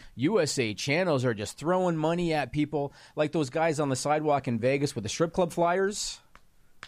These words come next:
like this. I kinda question if they think that might be what's going on, because it's not gonna happen, but that's number one. Number two, I question if they think that they gotta pay their guys more to keep them. Like, I wonder if they think we lost all these foreign, all this foreign talent,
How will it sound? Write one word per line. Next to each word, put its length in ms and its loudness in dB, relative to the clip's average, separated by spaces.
like 140 -6
this. 480 -2
I 80 0
kinda 240 0
question 400 0
if 60 -4
they 100 0
think 240 -4
that 220 -2
might 180 -2
be 140 -2
what's 180 -4
going 260 -2
on, 140 -2
because 380 -2
it's 160 -8
not 160 0
gonna 160 0
happen, 340 -2
but 60 -6
that's 180 -2
number 160 -2
one. 240 -2
Number 280 2
two, 420 2
I 120 2
question 440 0
if 140 -4
they 180 0
think 320 -6
that 140 -12
they 60 -10
gotta 200 -6
pay 160 -2
their 140 -6
guys 260 -6
more 220 -4
to 40 -12
keep 280 -8
them. 160 -14
Like, 140 0
I 40 2
wonder 300 0
if 120 -4
they 140 0
think 280 -6
we 140 -6
lost 340 0
all 240 2
these 180 0
foreign, 460 -6
all 160 -2
this 120 -4
foreign 280 -6
talent, 460 -6